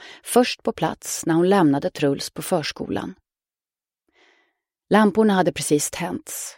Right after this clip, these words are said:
och pedagogen som mötte dem i dörren såg trött ut. Hon log ömt mot Julia, som hade svårt att avgöra om det var av medkänsla eller medlidande.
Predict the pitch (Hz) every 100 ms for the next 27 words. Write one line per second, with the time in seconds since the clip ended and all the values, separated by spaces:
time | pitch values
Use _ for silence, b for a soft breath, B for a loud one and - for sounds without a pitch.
0 | - 143 160 175 175 202 196 160 147 139
1 | 147 147 - - 165 147 147 156 151 151
2 | 160 - - 180 - - - _ - -
3 | _ _ _ _ _ _ B B B 226
4 | 220 269 285 - 160 165 - 190 185 -
5 | 156 95 - - _ _ _ - 156 156
6 | 151 156 147 160 170 160 143 151 151 151
7 | 151 175 185 185 170 160 156 - 170 165
8 | 196 180 170 - 240 208 - 151 - _
9 | - 151 135 147 139 143 170 - 73 92
10 | 85